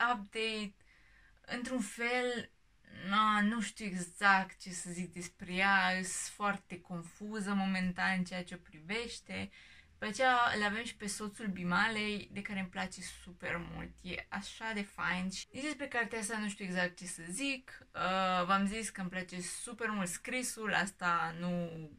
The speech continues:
o contest acum, dar acțiunea merge într-o direcție care mie nu prea-mi place și de-aia zic și de Bimala, că nu știu exact ce să cred despre ea. Ah, nu știu, oricum o să o continui,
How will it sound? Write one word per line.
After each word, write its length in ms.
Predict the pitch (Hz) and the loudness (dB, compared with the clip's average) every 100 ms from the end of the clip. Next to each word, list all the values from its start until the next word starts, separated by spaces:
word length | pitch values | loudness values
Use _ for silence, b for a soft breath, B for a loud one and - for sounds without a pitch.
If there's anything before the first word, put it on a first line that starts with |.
| - | -10
o 140 | 170 | -10
contest 480 | 170 160 160 170 - | -6 -8 -6 -10 -10
acum, 340 | - 269 254 233 233 B B B B B _ - | -14 -6 0 2 2 B B B B B _ 2
dar 320 | 247 254 - | 6 6 4
acțiunea 420 | - - - 302 294 | -10 -10 -4 -2 0
merge 260 | 247 220 | -2 -4
într-o 200 | 240 220 | -6 -8
direcție 380 | 196 190 185 208 | -4 -4 -4 -10
care 200 | - 190 | -8 -4
mie 280 | 185 185 185 | -2 -2 -2
nu 80 | 185 | -4
prea-mi 300 | 185 202 185 | -4 -6 -6
place 540 | 175 156 160 170 185 190 | -2 0 0 -4 -4 -4
și 360 | 185 185 180 - | -4 -6 -8 -4
de-aia 540 | 220 240 240 220 208 | -2 2 4 4 2
zic 180 | 190 214 | -2 -6
și 160 | - 196 | -8 -6
de 200 | 190 180 | -8 -6
Bimala, 540 | 185 185 170 175 185 | -2 2 4 4 2
că 100 | 180 | 0
nu 100 | 185 | -8
știu 160 | 196 190 | -10 -10
exact 340 | 180 185 180 - | -8 -8 -8 -8
ce 720 | - 180 180 180 175 175 175 175 | -6 0 2 4 2 0 -2 -8
să 120 | 185 | -10
cred 400 | 170 - 220 294 | -10 -4 0 2
despre 420 | 294 285 - 269 | 0 -6 -8 -4
ea. 420 | 254 254 254 262 262 B B B B B B B B B B B - | 0 2 2 0 -4 B B B B B B B B B B B -20
Ah, 420 | - 247 247 226 208 | -4 2 4 4 4
nu 160 | 190 180 | 4 4
știu, 300 | - 190 185 | 0 0 2
oricum 480 | 254 262 254 196 - - - | 2 0 -4 -4 -6 -20 -18
o 100 | - | -6
să 240 | 208 226 202 | -4 2 2
o 60 | 190 | 2
continui, 720 | 202 190 196 185 175 170 | 0 0 2 2 2 0